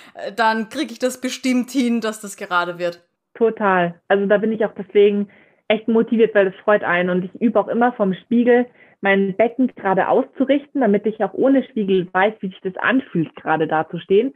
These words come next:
Speaker 2: und
Speaker 1: Mhm.
Speaker 2: kann mir das merken und auch ohne Spiegel, wenn ich nicht in Bewegung bin, sondern ganz gerade stehe, dann weiß ich jetzt, was ich verändern muss, um tatsächlich gerade zu sein.
Speaker 1: Mhm.
Speaker 2: Ganz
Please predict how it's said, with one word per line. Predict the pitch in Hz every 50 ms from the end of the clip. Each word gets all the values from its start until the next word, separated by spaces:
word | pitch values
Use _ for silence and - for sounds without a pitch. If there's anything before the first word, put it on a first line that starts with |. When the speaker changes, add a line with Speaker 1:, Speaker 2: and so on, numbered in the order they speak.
| _ _ _
Speaker 2:
und | - 233 202 208
Speaker 1:
Mhm. | 247
Speaker 2:
kann | 214 214
mir | 220 208
das | 202 196 190 -
merken | 202 190 196 208 233 - 233
und | 220 202 170
auch | 185 185
ohne | - - 233 247 240 233 214
Spiegel, | - _ 226 226 233 214 233 226 226 233 233 _ _ _ _ _ _ _ _ _ _ _ -
wenn | 208 196 202 208 214
ich | 214 196 -
nicht | - 202 190 220 233 - -
in | 208 190
Bewegung | 190 180 190 214 226 233 226 220 208
bin, | 220 220 220 202
sondern | 202 190 190 190 190 190
ganz | - 185 185 180 _ _
gerade | - - 185 202 208 220 214
stehe, | - - 208 202
dann | 196 180 175
weiß | 175 175 202 208
ich | 202 -
jetzt, | 208 185 190 _
was | 185 180 180
ich | -
verändern | - 156 131 175 190 202 196
muss, | 190 202 196 _
um | - 180 180 185 190 190 _ _ _ _ _ _ _ _ _
tatsächlich | - 220 214 - 277 269 220 185 165 -
gerade | _ - - 143 147 151 147 147
zu | _ 165 156
sein. | 165 156 156 160 170 170 - _ _ _
Speaker 1:
Mhm. | - 226 214 226 247 277
Speaker 2:
Ganz | 233 240